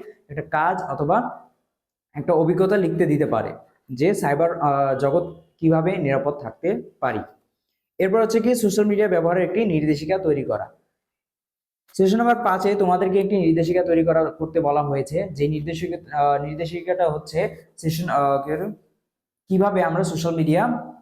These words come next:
দৈনন্দিন ব্যবহার করতে পারি, অর্থাৎ একটা নির্দিষ্ট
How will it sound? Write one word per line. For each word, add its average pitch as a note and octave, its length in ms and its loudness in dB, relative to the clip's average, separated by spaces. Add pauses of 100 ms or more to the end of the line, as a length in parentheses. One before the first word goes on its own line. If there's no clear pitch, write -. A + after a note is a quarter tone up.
দৈনন্দিন D#3 600 -2
ব্যবহার C#3+ 320 0
করতে C#3 200 -4
পারি, A2+ 200 -6 (320)
অর্থাৎ F3 280 -8
একটা G3+ 200 -2 (420)
নির্দিষ্ট F#3 580 0